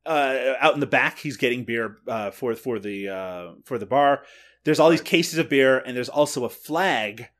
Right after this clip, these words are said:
Speaker 1: or some sort of wall-mounted cloth thing, which has a picture of Rambo on it, Mo. Uh, he starts moving cases of beer,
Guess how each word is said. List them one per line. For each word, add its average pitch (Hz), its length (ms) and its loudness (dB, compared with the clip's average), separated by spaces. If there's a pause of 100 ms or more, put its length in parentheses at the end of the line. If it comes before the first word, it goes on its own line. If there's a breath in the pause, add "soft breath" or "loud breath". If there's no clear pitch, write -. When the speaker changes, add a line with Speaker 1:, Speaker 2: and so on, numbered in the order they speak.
(100)
Speaker 1:
or 123 120 -6
some 135 160 -8
sort 135 180 -2
of 110 140 -8
wall-mounted 123 960 0 (260 soft breath)
cloth 170 380 0
thing, 117 200 -4
which 117 180 -12
has 113 200 -4
a 110 80 -8
picture - 320 -6
of 107 180 -6
Rambo 156 500 2
on 110 200 -6
it, 110 140 -10
Mo. 139 340 -2 (340 loud breath)
Uh, 120 400 2
he 156 140 -12
starts 156 240 2
moving 147 240 2
cases 147 480 -4
of 131 220 -8
beer, 160 460 4